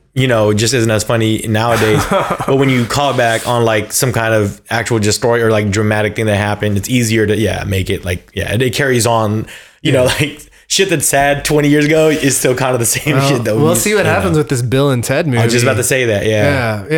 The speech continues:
Speaker 2: yeah. Keanu and Alex seem very pleased with the way that it's
Speaker 1: Yeah.
Speaker 2: happening. And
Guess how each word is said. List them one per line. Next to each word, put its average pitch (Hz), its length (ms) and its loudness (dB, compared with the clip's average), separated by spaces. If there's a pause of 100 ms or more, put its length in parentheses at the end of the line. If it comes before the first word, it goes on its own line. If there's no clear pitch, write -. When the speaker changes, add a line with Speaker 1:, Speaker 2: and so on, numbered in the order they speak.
Speaker 2:
yeah. 135 60 0
Keanu 202 600 0
and 180 100 2
Alex 180 500 0
seem 143 560 0
very 147 1000 0
pleased 151 420 0
with 123 120 -4
the 135 80 0
way 127 220 0
that 127 220 -2
it's 120 160 -2
Speaker 1:
Yeah. 90 240 -2
Speaker 2:
happening. 165 320 -2
And 190 180 -2